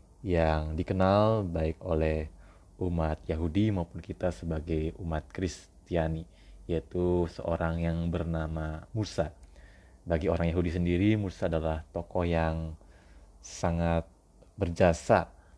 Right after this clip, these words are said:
membawa mereka keluar dari tanah perbudakan, yaitu Mesir.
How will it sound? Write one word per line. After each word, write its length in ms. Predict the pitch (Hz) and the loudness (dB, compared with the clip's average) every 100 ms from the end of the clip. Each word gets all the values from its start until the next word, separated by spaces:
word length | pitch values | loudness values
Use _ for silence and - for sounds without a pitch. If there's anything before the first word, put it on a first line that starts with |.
| - - | -16 -10
membawa 480 | 80 80 90 95 101 | -2 2 4 4 0
mereka 400 | 87 85 90 87 | -6 -6 -6 -8
keluar 560 | - 92 92 95 95 92 | -4 2 6 8 6 2
dari 400 | 85 78 78 76 - | -4 -4 -4 -6 -8
tanah 320 | 87 80 78 | -6 -6 -6
perbudakan, 880 | - 82 87 80 78 - 87 80 82 | -4 -4 -2 -2 -4 -2 -4 -4 -6
yaitu 240 | 80 - | -8 -8
Mesir. 480 | 82 80 - 85 | -10 -10 -6 -8